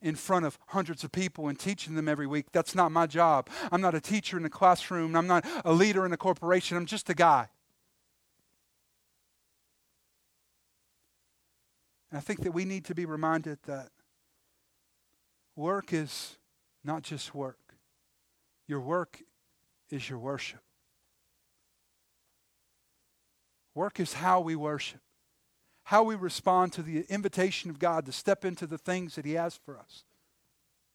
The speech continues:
And we need to guard very carefully the perspective that we have of what he's doing inside of us.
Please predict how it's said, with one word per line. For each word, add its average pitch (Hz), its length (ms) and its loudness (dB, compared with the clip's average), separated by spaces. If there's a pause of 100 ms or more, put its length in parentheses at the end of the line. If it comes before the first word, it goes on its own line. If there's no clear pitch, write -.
(1500)
And 180 120 -4
we 240 100 2
need 254 220 2
to 233 140 0
guard 208 440 6
very 214 320 4
carefully 170 800 -4 (280)
the 175 80 0
perspective - 1300 0
that 185 160 2
we 185 160 -4
have 165 580 4 (240)
of 170 160 0
what 185 220 6
he's 170 280 -6
doing 180 300 -2
inside 165 460 0
of 123 100 -10
us. - 420 -20